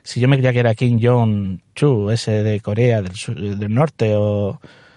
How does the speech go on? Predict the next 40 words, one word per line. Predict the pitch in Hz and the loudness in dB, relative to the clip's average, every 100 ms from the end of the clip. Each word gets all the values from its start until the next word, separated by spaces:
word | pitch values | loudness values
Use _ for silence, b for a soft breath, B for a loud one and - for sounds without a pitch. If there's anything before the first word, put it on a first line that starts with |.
| B | B
o | 104 | -4
qué, | 101 127 | 0 0
para | 139 113 | 0 0
decirle | 107 107 123 120 113 | 2 2 2 2 2
a | 117 123 | 4 2
él, | 120 113 113 B B B B _ | 2 0 -2 B B B B _
eh, | 117 117 113 113 | 0 2 4 2
lo | 110 | 2
que | 113 | 0
tenía | 110 113 131 | 0 0 2
que | 123 | 0
poner | 117 123 117 | 2 2 2
y | |
lo | 110 | 0
que | 104 95 | 0 0
no. | 131 - _ _ _ _ _ _ _ _ _ b b b b b b b | 0 -2 _ _ _ _ _ _ _ _ _ b b b b b b b
Pues | - 107 | -8 -2
ya | |
me | 107 | 0
tocó | 120 113 117 | 2 2 2
las | 127 | 2
narices. | 113 110 120 95 113 - _ _ _ _ _ _ _ b b b b b | 2 2 0 -2 -6 -12 _ _ _ _ _ _ _ b b b b b
Porque | 123 117 | -2 0
me | 113 | 2
parece | 117 139 | 2 2
una | 131 | 2
falta | 131 123 139 | 0 2 2
de | |
respeto, | 131 117 135 135 | 2 2 0 2
una | 127 | 0
falta | 110 117 127 | 0 0 2
de | 123 | 2
educación. | 110 101 110 113 107 - _ _ B B B - | 0 -4 0 0 -2 -8 _ _ B B B -6
Sobre | - 117 | 0 2
todo | 143 160 | 4 4
cuando | 147 127 | 4 2
te | 117 107 | 2 2
piden, | 139 143 143 185 - _ _ _ | 2 4 2 0 -6 _ _ _
por | 110 | -2
favor, | 107 123 143 160 | 2 2 4 2